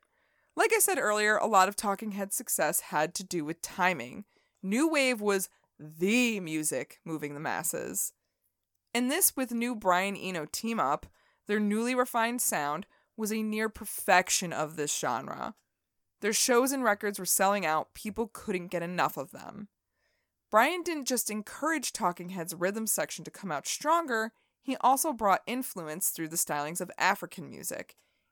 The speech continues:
And this was super evident on their third album, Fear of Music, which might be my favorite.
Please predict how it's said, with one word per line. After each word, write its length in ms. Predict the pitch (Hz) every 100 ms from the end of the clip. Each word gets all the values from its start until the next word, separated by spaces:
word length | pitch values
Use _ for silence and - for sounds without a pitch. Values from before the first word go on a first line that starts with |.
| -
And 160 | 175
this 220 | 185 185 196
was 180 | 180 - _ -
super 680 | - - 220 294 233 170 -
evident 540 | 160 156 147 165 196 -
on 120 | 180
their 140 | 170 175
third 300 | - 330 220
album, 420 | 160 185 180 202 _ _ _
Fear 340 | - 202 156
of 100 | 156
Music, 600 | 185 208 - - - - _ _ _ _
which 180 | 240 -
might 340 | 220 247 269
be 100 | 294
my 160 | 294 294
favorite. 500 | 294 302 294 302 302